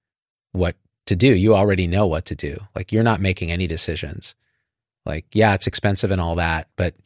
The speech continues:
all these causes and conditions, everything's shown up. Cat's getting his, getting her teeth out. That's just how it's gonna be." And there was no other decision. Um, and that's how it is. When we say everything is perfectly managed in the unborn, it means we,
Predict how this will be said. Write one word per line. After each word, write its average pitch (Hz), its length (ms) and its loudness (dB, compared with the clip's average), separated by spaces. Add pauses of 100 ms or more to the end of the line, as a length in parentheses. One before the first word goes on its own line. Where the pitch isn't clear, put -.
(320)
all 113 180 6
these 110 420 4
causes 107 280 4
and 101 100 0
conditions, 95 400 0
everything's 98 340 2
shown 95 260 2
up. 131 260 2 (1000)
Cat's 87 200 0
getting 110 220 0
his, 123 160 -2 (220)
getting 120 160 0
her 143 80 2
teeth - 260 0
out. - 300 -6
That's 104 180 -4
just - 160 -2
how 113 140 0
it's 104 120 -4
gonna 110 160 0
be." 113 380 0 (520)
And 110 140 2
there 110 80 6
was 104 140 4
no 113 200 8
other 107 140 6
decision. 98 580 -2 (800)
Um, 90 640 2 (540)
and 120 120 4
that's 143 160 4
how 151 140 6
it 156 60 6
is. 131 220 2
When 110 260 -2
we 107 80 2
say 117 200 4
everything 123 360 4
is 101 80 2
perfectly 117 420 2
managed 107 320 2
in 98 100 2
the 95 100 2
unborn, 98 340 2
it 95 80 -2
means 98 320 0 (1500)
we, 107 500 0